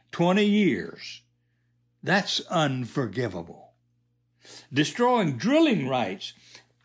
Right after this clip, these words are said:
and making America dependent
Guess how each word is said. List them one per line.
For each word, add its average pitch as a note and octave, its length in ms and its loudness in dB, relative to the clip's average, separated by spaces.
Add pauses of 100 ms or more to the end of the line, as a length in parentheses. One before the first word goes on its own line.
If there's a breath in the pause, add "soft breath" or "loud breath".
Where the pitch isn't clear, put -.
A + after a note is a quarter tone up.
(140)
and D#3+ 160 0
making G3+ 600 -2 (1200)
America A#3+ 880 2 (180)
dependent E4 1160 -2